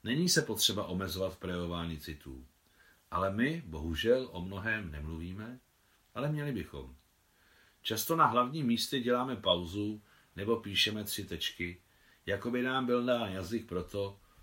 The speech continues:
abychom schovávali své myšlenky," řekla vzrušeně Marie jedním dechem. Očividně to, co teď řekla,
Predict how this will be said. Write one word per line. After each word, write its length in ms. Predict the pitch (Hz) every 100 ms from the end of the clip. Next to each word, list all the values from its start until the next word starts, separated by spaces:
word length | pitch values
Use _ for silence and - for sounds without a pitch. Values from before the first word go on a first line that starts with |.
| - -
abychom 400 | 92 104 123 113
schovávali 460 | - 95 92 95
své 220 | 92 - 95
myšlenky," 600 | 87 - 90 87 - - _ _ _ _ _ _
řekla 260 | - 80 104
vzrušeně 500 | 85 87 - 104 104
Marie 280 | 82 87 85
jedním 260 | 82 92
dechem. 480 | 82 78 - 64 64 - - - _ - _ _ -
Očividně 500 | - - 123 127 131
to, 200 | 123 113
co 140 | 113 123
teď 160 | 120
řekla, 560 | 92 139 147 80 73